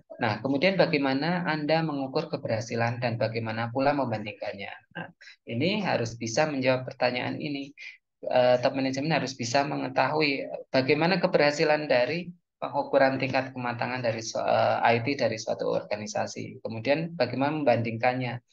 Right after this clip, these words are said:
di level mana, terus target yang ingin diraih di level mana, seperti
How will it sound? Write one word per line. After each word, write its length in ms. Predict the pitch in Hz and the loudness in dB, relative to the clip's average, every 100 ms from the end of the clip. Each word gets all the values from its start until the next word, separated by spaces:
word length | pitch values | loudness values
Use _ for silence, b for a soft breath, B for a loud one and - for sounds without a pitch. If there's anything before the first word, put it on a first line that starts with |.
| B B | B B
di 160 | 135 | 2
level 320 | 131 123 131 123 | 4 4 6 4
mana, 480 | 135 139 131 123 | 4 2 0 -2
terus 240 | - 135 - | -4 -4 0
target 400 | 135 - 135 131 | 0 2 0 2
yang 160 | 120 | 0
ingin 240 | 117 127 123 | 0 -4 -4
diraih 400 | 120 127 156 151 | 0 0 0 -4
di 240 | 117 110 | -4 0
level 320 | 110 110 110 | 0 0 -4
mana, 320 | 110 107 104 104 | -4 -6 -8 -10
seperti 340 | - - | -12 -10